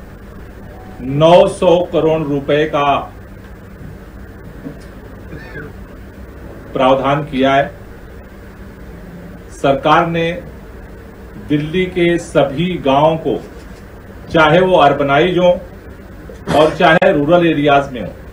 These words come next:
सभी गांवों के विकास के लिए इस नौ सौ करोड़ रुपए के लागत से काम करवाने के लिए युद्ध स्तर पे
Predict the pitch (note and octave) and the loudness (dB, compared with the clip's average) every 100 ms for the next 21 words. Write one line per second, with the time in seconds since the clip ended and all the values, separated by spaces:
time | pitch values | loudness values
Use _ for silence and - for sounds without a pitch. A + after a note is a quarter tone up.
0 | - - - - - - - - - - | -20 -20 -20 -20 -20 -20 -20 -20 -20 -20
1 | - D#3+ D#3 D3+ G3 E3 D3+ D#3+ F3 F3+ | 2 4 4 2 -4 2 2 4 2 0
2 | - F3 E3 C#3+ C#3+ D3+ E3+ - - D#3 | 0 0 0 -2 0 2 2 0 -4 -4
3 | D3 D#3+ D#3 D3+ - C3 C3 D3 D3 D#3 | 0 0 0 -2 -4 -2 2 2 0 0
4 | C#3 C#3 C3 B2 C3 B2+ A#2 A#2+ C3 C3+ | -2 -2 -4 -2 -4 -4 -8 -4 -2 -2
5 | C#3+ - - - - - - - - C3+ | -4 -10 -20 -20 -20 -18 -20 -18 -4 -2
6 | A#2+ A#2+ C3 D3 - D3 C3+ C3+ C3 A#2+ | 0 -2 0 -2 -4 -6 -6 -6 -6 -6
7 | C3 C3+ A#2+ A2 A2+ A#2+ C3 B2+ A2+ A2+ | -8 -6 -6 -4 -6 -8 -8 -8 -8 -8
8 | A#2 - - - - - - - - - | -10 -12 -18 -20 -18 -18 -18 -18 -18 -20
9 | - - - - - - A#2 F3 D#3 G3 | -20 -20 -18 -18 -18 -16 -2 -2 4 2
10 | G3 - D#3 - C#3+ | 2 0 -2 0 -4